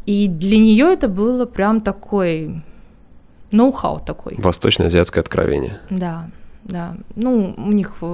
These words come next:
Speaker 1: вообще нету, допустим, там, ни психологии, там, особо какой-то, да, там, ни психиатра, вот только недавно начало это всё появляться, да, то есть у них такого нету.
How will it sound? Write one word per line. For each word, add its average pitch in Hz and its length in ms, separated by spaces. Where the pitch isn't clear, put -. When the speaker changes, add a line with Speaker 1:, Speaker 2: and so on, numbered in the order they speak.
Speaker 1:
вообще 202 300
нету, 220 240
допустим, 165 400
там, 156 140
ни 185 80
психологии, 180 880
там, 156 260
особо 156 340
какой-то, - 500
да, 202 220
там, 165 280
ни 170 260
психиатра, 170 760
вот 160 100
только 175 200
недавно 160 340
начало - 340
это - 160
всё - 160
появляться, 175 640
да, - 160
то - 80
есть - 100
у - 20
них 190 120
такого - 300
нету. 196 360